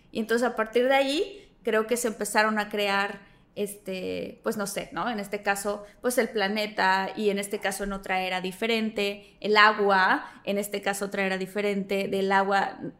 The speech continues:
vinieron, eh, los animales del agua. O sea, como que, como que creo yo como en una versión combinada entre la teoría normal que tenemos nosotros, que nos enseña en la escuela de la evolución,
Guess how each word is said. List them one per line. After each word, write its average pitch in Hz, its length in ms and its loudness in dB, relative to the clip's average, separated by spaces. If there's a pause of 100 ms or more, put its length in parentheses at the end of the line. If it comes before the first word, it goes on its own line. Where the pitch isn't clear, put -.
vinieron, 190 720 -4
eh, - 260 -6
los 196 220 -4
animales 190 500 -4
del 190 160 0
agua. 233 340 4 (180)
O - 40 -6
sea, - 120 8
como 294 200 6
que, - 480 4
como 269 180 2
que 277 160 -2
creo 320 220 6
yo 302 200 2
como 302 160 0
en 269 80 0
una 277 140 2
versión 233 520 0
combinada 226 840 -2 (500)
entre 202 880 -2
la 202 200 2
teoría 220 400 2
normal 208 460 0
que 220 100 -4
tenemos 196 360 -4
nosotros, 190 440 -10
que 196 100 -14
nos 180 160 -10
enseña 202 300 -10
en 196 60 -8
la 190 60 -8
escuela 190 340 -6
de 185 100 -4
la 180 100 -4
evolución, 190 760 -2